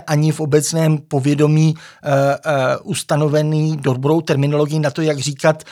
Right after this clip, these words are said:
ne snižující se inflace. Snižující se inflace znamená jenom, že ty ceny rostou, ale pomaleji.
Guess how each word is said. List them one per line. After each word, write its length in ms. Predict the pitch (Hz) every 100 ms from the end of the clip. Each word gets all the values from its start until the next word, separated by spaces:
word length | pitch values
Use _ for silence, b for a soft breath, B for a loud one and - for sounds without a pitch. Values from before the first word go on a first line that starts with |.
| B -
ne 180 | 202 220
snižující 600 | - 151 135 139 - 123
se 120 | 117
inflace. 440 | 117 - 117 107
Snižující 480 | - 151 185 190 202
se 80 | 196
inflace 360 | 151 180 170
znamená 320 | 185 170 180 175
jenom, 180 | 180
že 100 | 170
ty 140 | 170 190
ceny 240 | 170 170
rostou, 440 | 160 135 - 175 170
ale 200 | 160 170
pomaleji. 460 | 170 165 151 110